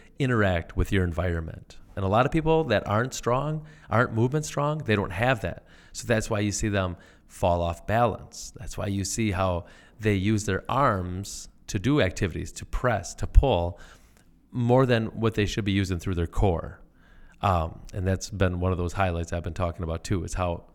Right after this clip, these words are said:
things are not necessarily what they seem. When you see the arm, like, let's say I've got an implement in my hands and I'm moving my arm, everybody just jumps to, "Well, that's an arm exercise." But then people find out here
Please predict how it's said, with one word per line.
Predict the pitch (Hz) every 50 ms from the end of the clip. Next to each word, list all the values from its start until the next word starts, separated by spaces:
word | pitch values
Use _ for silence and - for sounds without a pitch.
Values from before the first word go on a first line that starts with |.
| -
things | - 120 117 104
are | 110 104
not | 107 107 90
necessarily | 110 107 95 107 101 - - 104 101 92 92
what | 87 87 87 -
they | 82 80
seem. | 80 - - 117 107 92 80 - - 90 - _ - - - - - - - _ -
When | 104 101 101
you | 98
see | 90 - - 131 117 113 110
the | 104 98 107 -
arm, | - 101 104 107 107 113 120 131 143 143 139 123
like, | 110 90 87 -
let's | - 90 90 -
say | - 101
I've | 95 92 95
got | 98 90 87 87
an | 87 90
implement | - 117 110 117 113 107 107 110 107 - - -
in | 107 104
my | 95 90 85
hands | 82 95 95 95 104 139 160 175 170 - - - - - - - - - - - -
and | 104 92 87
I'm | 80 82
moving | 92 107 104 110 95
my | 92 85 85
arm, | - 87 90 101 123 147 165 175 170 - - - _ _ _ _ - - _ -
everybody | 98 98 101 98 101 92
just | 95 104 95 -
jumps | - - 85 104 - -
to, | - 151
"Well, | 143 92
that's | 85 80 82 -
an | 127 127
arm | 156 185 220 220
exercise." | 156 - - 104 90 - 90 80 - - - - - - - - - - - _ _ - - - - - -
But | - 131 -
then | 113 117 110
people | - - - - 123
find | - - 113 104 104 95
out | 98 87 85 -
here | - - 180 170 117 90 87 87 98